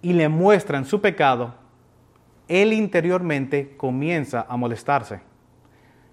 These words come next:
El problema no es la palabra, el problema es que el hombre no quiere someterse a la voluntad de Dios. Tú pudieras estar pasando por una situación difícil en tu vida que te esté poniendo un poco irritable,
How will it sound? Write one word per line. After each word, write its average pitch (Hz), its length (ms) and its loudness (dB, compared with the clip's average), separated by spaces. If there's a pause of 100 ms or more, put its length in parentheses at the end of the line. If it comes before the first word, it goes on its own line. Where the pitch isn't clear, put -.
(540)
El 165 100 0
problema 247 320 4
no 302 80 2
es 214 120 -2
la 170 160 4
palabra, 123 560 2 (280)
el 143 80 -10
problema 175 320 2
es 202 160 -4
que 165 120 2
el 147 160 2
hombre 196 320 4
no 156 160 -2
quiere 185 180 0
someterse 170 640 -2
a 131 40 0
la 131 80 0
voluntad 127 640 0 (280)
de 127 120 -2
Dios. 165 440 0 (1300)
Tú 165 120 2
pudieras 208 360 6
estar 185 380 4
pasando 180 420 2
por 156 140 4
una 165 600 2
situación 151 720 -2
difícil 214 460 0
en 151 120 -2
tu 147 120 -2
vida 165 400 0 (720)
que 160 160 2
te 160 160 0
esté 196 400 2
poniendo 185 560 0
un 170 100 -2
poco 180 380 0
irritable, 143 720 2